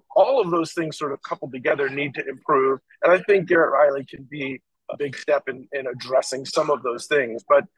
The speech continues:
you know, again, the bottom line is you gotta have better Q B play. You gotta have better wide receiver play. You gotta be able to use your best player better than they have. And you gotta be able to block up front. And those things go beyond just the offensive coordinator.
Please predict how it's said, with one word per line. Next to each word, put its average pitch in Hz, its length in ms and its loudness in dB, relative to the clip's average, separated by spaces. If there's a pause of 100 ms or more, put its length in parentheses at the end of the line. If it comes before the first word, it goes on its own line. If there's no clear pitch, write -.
(220)
you 147 80 4
know, 139 180 4
again, 156 220 -2
the 131 80 -2
bottom 139 260 4
line 151 260 4
is 127 120 -10
you 117 80 -12
gotta 143 160 0
have 151 100 -2
better 151 180 -4
Q 147 160 -16
B 143 200 -16
play. 135 240 -6
You 135 80 -12
gotta 156 180 2
have 170 140 2
better 170 180 0
wide 147 200 6
receiver 139 360 -6
play. 131 300 0 (260)
You 165 100 0
gotta 160 220 2
be 160 140 -4
able 143 140 -6
to 147 100 -8
use 160 260 -2
your - 100 -4
best 156 260 0
player 147 260 2
better 147 260 2
than 127 160 -12
they 131 80 -2
have. 135 320 -4 (220)
And 170 100 -2
you 170 60 -2
gotta 185 120 6
be 190 60 4
able 185 160 0
to - 0 -
block 170 300 0
up 175 100 -8
front. 190 260 2 (260)
And 147 120 0
those 202 160 2
things 175 320 -4
go 170 160 -2
beyond 151 300 -2
just 139 160 -12
the 135 120 -2
offensive 127 380 -4
coordinator. 110 580 -8